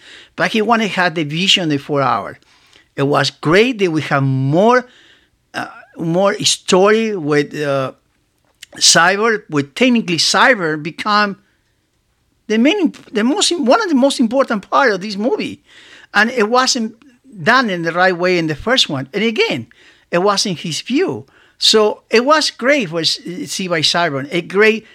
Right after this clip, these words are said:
half, last half an hour is a catch. They say, "Hey, can we make a sequel? Let's make it this that look like it's gonna be a sequel." Even so, the Warner already affirmed, "We are not gonna make it a sequel."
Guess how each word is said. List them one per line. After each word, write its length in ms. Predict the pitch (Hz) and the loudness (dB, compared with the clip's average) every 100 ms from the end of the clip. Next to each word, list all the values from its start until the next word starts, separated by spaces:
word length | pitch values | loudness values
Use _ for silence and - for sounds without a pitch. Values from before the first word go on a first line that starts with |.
| _ _ | _ _
half, 340 | - 277 254 | 0 2 0
last 360 | 208 220 254 - | 0 0 0 0
half 240 | 233 - | -2 -2
an 100 | 208 | -2
hour 340 | 214 254 185 185 - _ _ | 0 2 0 -2 -10 _ _
is 220 | 233 226 | 2 4
a 220 | 226 - _ _ _ _ _ _ _ _ _ | 0 -2 _ _ _ _ _ _ _ _ _
catch. 560 | 294 302 - - - _ _ | 2 2 4 2 2 _ _
They 100 | 190 | -2
say, 180 | 185 208 | 2 2
"Hey, 240 | 202 185 | 0 -2
can 260 | - - 151 | -2 -2 0
we 140 | 196 | 0
make 240 | 208 190 170 | 0 -2 -2
a 60 | |
sequel? 640 | 160 - 190 190 359 359 - - - _ | 0 0 -2 -4 -8 -8 -12 -20 -20 _
Let's 260 | 208 233 285 | 0 0 -4
make 380 | 196 196 196 | -2 -2 0
it 140 | 196 160 | -4 -2
this 260 | 180 196 | -2 -2
that 120 | 175 147 | 0 0
look 220 | 156 170 | 0 -2
like 180 | 160 147 | -4 -4
it's 100 | 139 | -4
gonna 160 | 143 | -2
be 120 | 135 | 0
a 40 | 135 | 0
sequel." 520 | - 196 - 107 - - | 0 -2 -6 -10 -10 -4
Even 300 | 254 277 208 | -2 0 0
so, 200 | 208 170 | 0 0
the 100 | 143 | -2
Warner 600 | 135 190 240 190 147 139 - _ | -2 2 2 2 -6 -6 -20 _
already 320 | 170 208 233 190 | 0 2 4 2
affirmed, 520 | 156 - 214 156 139 _ _ _ | 0 0 0 0 -4 _ _ _
"We 180 | - 131 | -6 -4
are 60 | 135 | 0
not 220 | 151 233 | 0 2
gonna 180 | 247 202 | 2 0
make 320 | 185 170 - | 0 -4 -4
it 100 | 165 | -4
a 100 | 143 | -2
sequel." 520 | - 135 135 127 131 | -2 -4 -6 -12 -12